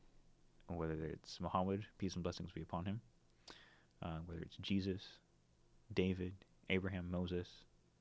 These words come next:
Adam, um, all the prophets are the perfect embodiments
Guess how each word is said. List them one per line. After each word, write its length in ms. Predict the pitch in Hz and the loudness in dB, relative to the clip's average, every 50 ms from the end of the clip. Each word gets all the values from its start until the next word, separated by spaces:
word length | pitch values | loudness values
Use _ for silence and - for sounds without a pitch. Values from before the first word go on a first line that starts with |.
| - - | -2 2
Adam, 320 | 90 90 87 87 90 98 98 - - - - - - - - - - - - - - - - - - - - - - - | 6 6 6 6 4 0 -4 -8 -14 -20 -20 -20 -20 -20 -20 -20 -20 -20 -20 -20 -20 -20 -20 -20 -20 -20 -20 -12 -4 -2
um, 380 | 98 90 82 80 78 78 80 - - | 0 2 2 0 -2 -4 -4 4 8
all 220 | - 113 123 127 | 10 12 12 12
the 100 | 113 101 | 10 6
prophets 680 | - - 101 87 - - 87 - - - - - - - - - - - _ _ - - - - - - - _ _ _ - - | 4 4 4 4 4 2 0 -2 -2 -6 -10 -10 -12 -14 -18 -20 -20 -20 _ _ -20 -20 -20 -20 -20 -20 -20 _ _ _ 0 2
are 640 | 87 85 82 78 80 78 76 78 80 82 85 87 - - - - - - - - - - - - - - - - - - - - - - - - _ - - - - - - - - _ _ - - 107 90 | 4 4 4 4 2 0 -2 -2 -2 -2 -4 -6 -8 -12 -20 -20 -20 -20 -20 -20 -20 -20 -20 -20 -20 -20 -20 -20 -20 -20 -20 -20 -20 -20 -20 -20 _ -20 -20 -20 -20 -20 -20 -20 -20 _ _ -8 -8 -4 0
the 100 | - 98 | 0 0
perfect 380 | 95 - - 120 110 113 98 - | 2 4 4 4 4 4 2 2
embodiments 840 | 95 90 85 90 90 92 92 87 82 80 80 - - - - - | 2 4 8 8 8 8 8 4 0 -2 -4 -6 -6 -8 -8 -8